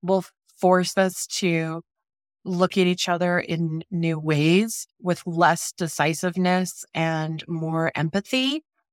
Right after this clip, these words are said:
But what is it going to take to get us to that point, I think, is partly what we will experience in April. And yeah,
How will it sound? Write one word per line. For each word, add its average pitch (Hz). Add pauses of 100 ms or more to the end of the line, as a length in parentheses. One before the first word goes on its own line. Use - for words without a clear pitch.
(120)
But 180
what 180
is 175
it -
going 165
to 165
take 156
to -
get 147
us 156
to -
that 226
point, 233 (120)
I 175
think, 170
is 165
partly 170
what 165
we 160
will 160
experience 160 (220)
in 170
April. - (560)
And 160 (360)
yeah, 233